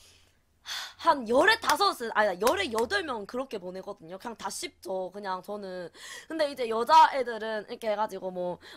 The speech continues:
"언니 그거 봤는데 옷 뭐예요?" 이런 거 물어보는 것도 있고, 아니면 막 이번에 또 받았는데, 이번에 메일 받았는데 막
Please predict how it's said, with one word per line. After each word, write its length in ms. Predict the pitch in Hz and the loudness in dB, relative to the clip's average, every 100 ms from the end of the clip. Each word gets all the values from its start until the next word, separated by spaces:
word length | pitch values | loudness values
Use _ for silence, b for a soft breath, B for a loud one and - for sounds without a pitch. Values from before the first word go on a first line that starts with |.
| B | B
"언니 380 | 269 269 247 226 | -4 -2 -4 -6
그거 300 | 226 220 226 | -6 -4 -2
봤는데 680 | 240 247 233 220 220 208 - | -4 -4 -6 -2 0 -2 -2
옷 240 | - 311 - | -2 -2 -4
뭐예요?" 560 | 202 190 190 196 240 - | -2 0 2 2 0 0
이런 220 | 285 277 | -2 -2
거 120 | 220 | -4
물어보는 720 | 196 226 214 190 190 196 202 196 | -4 -4 -4 -4 -4 -4 -4 -6
것도 260 | 196 180 | -8 -6
있고, 260 | 185 - 170 | -6 -6 -2
아니면 420 | 202 220 214 185 | 0 0 -4 -6
막 200 | 180 - _ _ | -8 -10 _ _
이번에 420 | 247 226 294 269 - | -6 2 2 2 -4
또 120 | 214 | -4
받았는데, 720 | 202 220 233 214 185 196 190 226 | 0 2 2 -2 -6 -2 -2 -4
이번에 340 | 220 254 214 | -4 -4 -2
메일 280 | 190 196 202 | 0 0 2
받았는데 640 | 226 226 196 180 180 180 | 2 2 -2 -6 -8 -6
막 220 | 185 185 | -4 -6